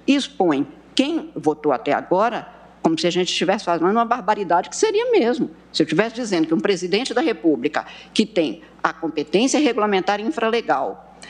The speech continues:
não pode exercer, porque depois ele não pode mudar no sentido de modificar, alterar, ou aperfeiçoar, ou diminuir uma ou outra forma de participação popular, realmente estaria alguma coisa em contradição absoluta com a Constituição.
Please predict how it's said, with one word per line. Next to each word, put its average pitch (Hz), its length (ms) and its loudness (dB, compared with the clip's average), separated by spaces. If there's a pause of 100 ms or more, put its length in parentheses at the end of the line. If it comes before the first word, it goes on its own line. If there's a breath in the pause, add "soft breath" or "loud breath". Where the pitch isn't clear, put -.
(160 loud breath)
não 185 300 4
pode 226 340 2
exercer, 220 440 2
porque - 180 0
depois 196 300 0
ele 196 160 0
não 190 100 4
pode 196 260 2
mudar 175 280 2
no 170 100 -2
sentido 170 400 2
de 151 100 -10 (840)
modificar, 175 1000 2
alterar, 180 800 0 (360 loud breath)
ou 233 160 4
aperfeiçoar, 190 1000 0
ou 208 160 2
diminuir 190 580 2
uma 185 100 6
ou 175 120 4
outra 170 260 2
forma 160 300 0
de - 80 -12
participação 151 560 -2
popular, 156 720 -2
realmente 190 540 2
estaria 220 380 0
alguma 208 240 2
coisa 208 240 0
em 220 60 -2
contradição 208 500 0
absoluta 196 460 0
com 202 80 0
a 202 60 2
Constituição. 202 580 0